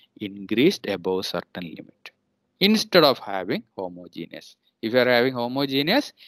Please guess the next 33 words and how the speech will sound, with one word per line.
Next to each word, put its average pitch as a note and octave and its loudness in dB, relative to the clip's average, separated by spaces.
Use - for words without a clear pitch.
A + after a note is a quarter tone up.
we A#2 2
cannot C#3 4
have D#3 2
that G2 -2
much C#3+ -10
processor G2 -4
or G#2 -8
processing G2 -4
improvement D#2 -12
because G3 4
all D3+ 8
the C#3+ 2
cores A2+ -2
are G2+ -2
of F3+ 0
same F#2+ -2
type. E3 2
It B2+ -14
can A2 0
handle F#2+ -4
only G2 -6
same C3 2
type G2 0
of - -12
instruction. - -16
But F#2+ -2
here F3+ 6
one A#2 -4
core A2+ -4
is A2 -6
of G#2+ -8
higher A#2 0
performance. A2 -8